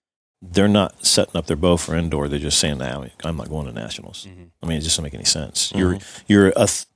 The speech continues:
Speaker 2: Or the
Speaker 1: literally, you're almost a ha-, you're almost ha-, you're one turn away from being halfway over with an A S A season.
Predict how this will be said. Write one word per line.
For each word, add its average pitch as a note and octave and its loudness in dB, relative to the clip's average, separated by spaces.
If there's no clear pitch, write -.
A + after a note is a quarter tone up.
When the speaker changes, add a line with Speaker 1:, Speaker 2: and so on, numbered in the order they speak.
Speaker 2:
Or G#2 0
the G#2 6
Speaker 1:
literally, A2+ 6
you're G#2 8
almost A#2 6
a F#2+ 4
ha-, - -2
you're G#2 0
almost C#3+ 6
ha-, G#2 2
you're G#2+ 8
one B2 6
turn C#3 2
away G#2+ 6
from G2 -2
being E2+ 4
halfway F#2 2
over F2 4
with D#2 -2
an E2+ -4
A D#2+ 0
S D2+ 0
A D2+ -2
season. D2 -6